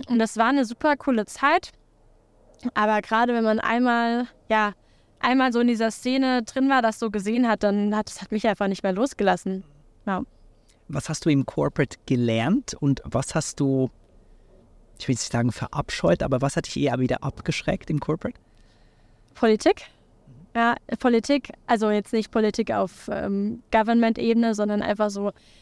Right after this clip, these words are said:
Speaker 1: äh, politische Spielchen. Ja, das, ähm
Speaker 2: Kannst du aus dem Nähkästchen ein politisches Spielchen erzählen?
Speaker 1: In meinem Team hatte ich das tatsächlich nie. Ja, äh, aber ich hab das einfach in Corporates gesehen, ähm, wie da Mitarbeiter miteinander umgehen oder sich die Steine in den Weg legen.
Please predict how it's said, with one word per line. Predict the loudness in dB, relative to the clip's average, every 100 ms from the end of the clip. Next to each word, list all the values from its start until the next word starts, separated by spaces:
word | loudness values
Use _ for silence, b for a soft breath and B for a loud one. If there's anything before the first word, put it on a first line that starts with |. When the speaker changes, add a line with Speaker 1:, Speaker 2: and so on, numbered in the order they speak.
| b b -16
Speaker 1:
äh, | -12
politische | -6 -4 -2 -2 -4
Spielchen. | -6 -2 0 0 0 0 0 0
Ja, | 0
das, | 0 -4 -8 -6
ähm | -4 -2 -4 -6 -8
Speaker 2:
Kannst | -6 -6
du |
aus | -4
dem | -2
Nähkästchen | -2 -2 -4 -6 -2 0 0
ein | 0 -2 -4 -4
politisches | -4 -4 -6 -8 -8
Spielchen | -6 -4 -2 -2
erzählen? | -4 -6 -10 -10 -12 -20 _ 2
Speaker 1:
In | 4 4 4
meinem | 2 0 -2
Team | 0 0
hatte | 0
ich | -2
das | -4
tatsächlich | -4 -6 -6 -6 -6
nie. | -2 0 -2 b _ _ -2
Ja, | 0 0 0
äh, | -2 0
aber | 0 0
ich | 0
hab | 0
das | 0 2
einfach | 0 0
in | -4
Corporates | 0 -2 0 -4 -4
gesehen, | -4 0 2 0 -2 -4 -2
ähm, | 2 2 2 0 -2
wie | 0
da | 2 2
Mitarbeiter | 0 0 2 0 2
miteinander | 0 0 0 0 0 0
umgehen | 0 2 2
oder | 2 0
sich | -2
die | -4
Steine | -2 2 2
in |
den | 2 0
Weg | -2 -2
legen. | 0 0